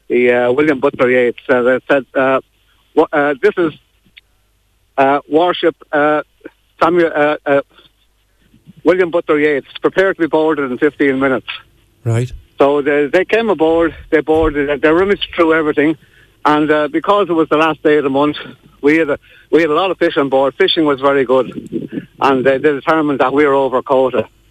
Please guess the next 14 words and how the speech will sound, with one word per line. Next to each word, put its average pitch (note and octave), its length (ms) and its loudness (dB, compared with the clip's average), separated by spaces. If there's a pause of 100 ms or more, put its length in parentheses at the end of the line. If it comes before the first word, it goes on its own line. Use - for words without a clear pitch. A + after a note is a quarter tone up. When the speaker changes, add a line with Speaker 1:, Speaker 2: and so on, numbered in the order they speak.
(260)
Speaker 2:
Mm-hmm. B2 380 -8
Speaker 1:
Uh, B2+ 140 2
we E3 160 0
asked G3+ 180 -4
them, E3+ 300 0
"Well, F3 240 0 (340)
what A3+ 160 0
about F#3+ 240 0
the D#3+ 100 0
two F#3 200 0
Belgian E3 380 0
boats C#3+ 280 0
alongside D3 540 0
us?" B2 160 -4